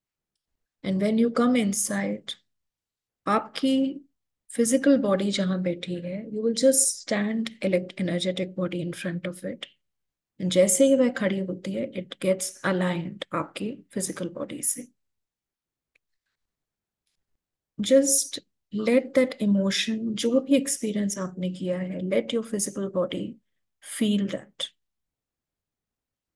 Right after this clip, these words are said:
और धीरे धीरे अपने हाथों को, पैरों को हिलाइए, अपने shoulders को roll करिए,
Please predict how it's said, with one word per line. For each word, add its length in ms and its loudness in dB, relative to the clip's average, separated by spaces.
और 120 -4
धीरे 460 4
धीरे 460 -4
अपने 280 -4
हाथों 400 -4
को, 300 -2
पैरों 400 0
को 240 -6
हिलाइए, 720 -6
अपने 280 0
shoulders 520 2
को 140 -2
roll 280 -2
करिए, 560 -2